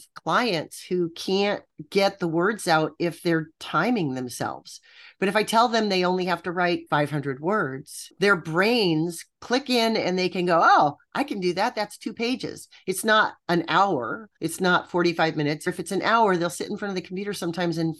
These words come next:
fiddle and feel like the blank page is mocking them.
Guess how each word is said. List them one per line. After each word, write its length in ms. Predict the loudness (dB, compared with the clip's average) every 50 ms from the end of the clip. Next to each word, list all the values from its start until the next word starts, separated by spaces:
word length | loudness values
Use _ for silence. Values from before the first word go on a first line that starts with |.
| _ _
fiddle 380 | -2 0 0 0 -2 -4 -8 _ -2
and 420 | 0 2 2 0 0 -4 -6 -6
feel 320 | -4 -2 -2 -2 -2 -4 -6 _
like 260 | -2 -2 -2 -2 -2 _
the 80 | -4 -2
blank 340 | 0 0 0 0 0 -2
page 380 | -2 0 2 2 2 2 0 -4
is 160 | -4 -4 -2
mocking 500 | 0 0 2 0 0 -2 -4 -6 -6 -6
them. 280 | -6 -6 -6 -8 -10